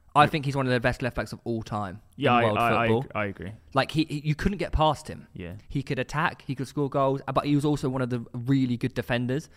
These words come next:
Speaker 1: Like, nowadays you see a lot of these fullbacks who are, like, unbelievable, unbelievable going forward, say Trent, for example, they lack in their defensive aspects, whereas Ashley Cole had everything. Like,
Speaker 2: Yeah.
Speaker 1: he was, he was unbelievable,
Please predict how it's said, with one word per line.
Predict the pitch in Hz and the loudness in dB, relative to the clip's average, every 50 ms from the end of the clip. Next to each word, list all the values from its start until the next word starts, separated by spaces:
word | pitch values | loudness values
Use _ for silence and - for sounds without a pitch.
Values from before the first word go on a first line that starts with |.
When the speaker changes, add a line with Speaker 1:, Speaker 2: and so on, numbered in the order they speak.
| - - - - - | -20 -20 -20 -6 -4
Speaker 1:
Like, | 139 - 135 | -4 -2 2
nowadays | 143 147 151 156 147 135 131 123 117 | 4 4 6 6 4 2 2 0 0
you | 123 117 | -2 -4
see | - 131 123 95 | -2 -4 -4 -2
a | 85 120 | 0 0
lot | 135 139 147 | 2 2 2
of | - 135 | 0 0
these | 135 123 | -4 -4
fullbacks | - - 147 127 123 110 110 - | -2 -2 0 2 2 0 0 -2
who | - 120 | -4 -2
are, | 113 | 0
like, | 113 110 - | 0 0 0
unbelievable, | - 120 120 120 120 117 107 113 113 110 - - - | 0 -2 0 0 -2 -2 -4 -6 -12 -14 -14 -4 -2
unbelievable | 123 123 120 120 123 117 113 113 | -2 0 0 0 -2 -2 -2 -4
going | 113 110 110 | -4 -2 -4
forward, | 110 - - 123 117 101 98 - | -4 -2 -2 0 0 0 -2 -4
say | - 107 | -6 -8
Trent, | - - 135 131 107 - | -4 -2 -2 -4 -2 -4
for | 113 | -8
example, | 101 110 107 101 101 113 - - 110 - - - - - - | -6 -4 -4 -4 -4 -6 -8 -10 -10 -10 -10 -12 -18 -20 -12
they | - 117 117 | -6 -4 2
lack | 120 123 127 - - | 2 2 2 2 -4
in | 123 117 | -4 -4
their | 117 110 | -4 -4
defensive | 117 - - 120 120 110 - 120 110 | -6 -4 -4 -4 -4 -4 -6 -4 -4
aspects, | 120 123 117 - - 123 156 - - - - - - - - | -4 -4 -4 -4 -4 -4 -4 -4 -6 -12 -20 -20 -20 -12 -4
whereas | 117 120 117 | -4 -2 0
Ashley | - 135 147 - - 131 | 2 2 0 0 -4 -6
Cole | - 139 127 113 | -2 0 0 0
had | 104 110 - | 0 -2 -2
everything. | - 110 107 117 110 - 113 113 147 165 - _ - - - - - | -2 -4 -4 -4 -6 -4 -4 -4 -4 -6 -8 _ -20 -20 -20 -20 -8
Like, | 107 113 - | -6 -6 -2
Speaker 2:
Yeah. | 104 | 0
Speaker 1:
he | 131 139 | 0 2
was, | 135 127 123 117 - - - - | 2 0 -2 -2 -4 -12 -16 -10
he | 120 135 127 | -6 -4 -2
was | 127 120 - - | -2 -4 -4 -4
unbelievable, | 127 131 127 117 117 113 117 120 117 113 107 104 107 101 - | -4 -2 -2 -2 0 0 0 0 -2 -2 -4 -4 -6 -6 -6